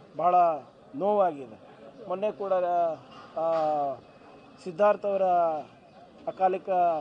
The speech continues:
ನಿಧನದಿಂದ ನಾನು ಬಂದಿಯವರಿಗೆ ಭೇಟಿಯಾದಾಗ ನಾನು ದೂರ ಇದ್ದೆ. ನಾನು ಇಲ್ಲ, ಬ-, ಭಾಳ ವರ್ಷಗಳಾಯ್ತು, ಮತ್ತೆ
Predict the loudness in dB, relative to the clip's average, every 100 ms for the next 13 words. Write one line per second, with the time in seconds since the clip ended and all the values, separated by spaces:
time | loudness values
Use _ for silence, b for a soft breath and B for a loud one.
0 | -6 -12 -8 -2 -2 -2 -4 0 0 -2
1 | -4 -6 -6 -12 -8 -6 -4 -4 -4 -8
2 | -2 2 4 4 2 0 -2 -4 -12 -20
3 | -20 -10 -4 -4 -4 2 6 6 4 -6
4 | -16 -20 -20 -20 -20 -20 -20 -20 -20 -16
5 | -4 -2 0 -2 0 0 0 -2 0 2
6 | 4 4 4 2 -4 -6 -2 0 0 -4
7 | -8 -8 -8 -4 -2 -2